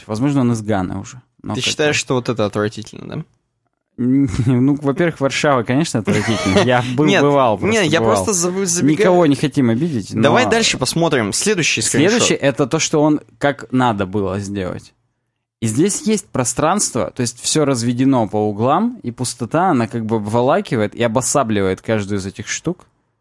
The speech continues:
Speaker 2: Не знаю, я чё-то, у меня почему-то какие-то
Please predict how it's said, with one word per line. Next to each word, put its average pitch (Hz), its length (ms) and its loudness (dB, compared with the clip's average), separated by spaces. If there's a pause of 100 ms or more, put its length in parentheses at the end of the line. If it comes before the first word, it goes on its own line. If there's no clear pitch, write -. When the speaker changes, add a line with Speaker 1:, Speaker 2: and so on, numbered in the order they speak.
(1200)
Speaker 2:
Не 175 140 -2
знаю, 143 340 -6 (380)
я 50 300 -20
чё-то, - 320 -6
у 131 40 0
меня 190 200 2
почему-то 202 340 0
какие-то 190 460 -2